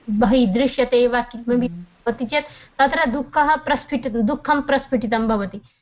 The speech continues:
Speaker 1: यदि तादृशं किमपि मनोहरं जायते,
Speaker 2: हम्म।
Speaker 1: सुखं प्रस्फुटितं भवति। परन्तु,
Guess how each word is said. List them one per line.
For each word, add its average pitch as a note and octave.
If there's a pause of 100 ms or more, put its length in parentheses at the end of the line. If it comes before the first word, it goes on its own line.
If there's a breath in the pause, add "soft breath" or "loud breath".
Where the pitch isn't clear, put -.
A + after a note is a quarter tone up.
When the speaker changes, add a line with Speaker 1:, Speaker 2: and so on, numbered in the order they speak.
(180)
Speaker 1:
यदि B3+
तादृशं C#4
किमपि D4
मनोहरं C#4
जायते, C4
Speaker 2:
हम्म। -
Speaker 1:
सुखं C4
प्रस्फुटितं A3+ (140)
भवति। G#3 (640)
परन्तु, E4+